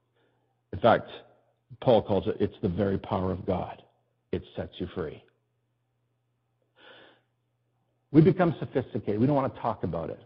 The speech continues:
What we'd rather do, however, is talk about taking care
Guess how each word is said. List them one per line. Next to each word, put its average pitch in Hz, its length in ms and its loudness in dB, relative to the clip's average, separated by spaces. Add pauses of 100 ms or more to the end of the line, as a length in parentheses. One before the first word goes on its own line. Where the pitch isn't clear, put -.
(300)
What 165 160 10
we'd 156 100 12
rather 240 340 10
do, 117 460 6
however, 110 380 2
is 160 100 4 (160)
talk 202 240 6
about 185 420 8 (1400)
taking 196 300 10
care 202 560 8